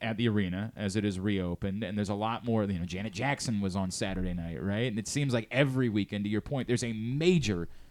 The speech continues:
massive event, and it's scheduled to be that way, I think, moving forward. That's the plan for the building. There's been a lot of talk about i-, additional things that the Orioles wanna do around the stadium to add to the ballpark village, as the commissioner of the police, when you hear things like that,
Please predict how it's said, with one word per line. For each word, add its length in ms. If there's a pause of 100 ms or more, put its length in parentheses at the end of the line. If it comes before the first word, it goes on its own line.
(120)
massive 760
event, 280
and 80
it's 120
scheduled 260
to 60
be 120
that 240
way, 340
I 40
think, 180
moving 300
forward. 420
That's 220
the 60
plan 240
for 80
the 60
building. 440 (440)
There's 120
been 100
a 40
lot 200
of 60
talk 320
about 480 (720)
i-, 160
additional 560
things 440
that 120
the 120
Orioles 380
wanna 200
do 300
around 360
the 60
stadium 580
to 120
add 160
to 40
the 60
ballpark 500
village, 560 (460)
as 380 (100)
the 80
commissioner 440
of 60
the 60
police, 280
when 100
you 80
hear 260
things 320
like 200
that, 340